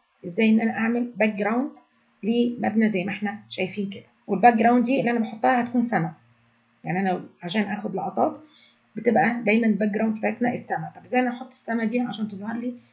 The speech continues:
آه، اللقطة اللي أنا باخدها بطريقة كويسة؟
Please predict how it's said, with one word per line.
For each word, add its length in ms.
آه، 600
اللقطة 320
اللي 100
أنا 80
باخدها 580
بطريقة 300
كويسة؟ 420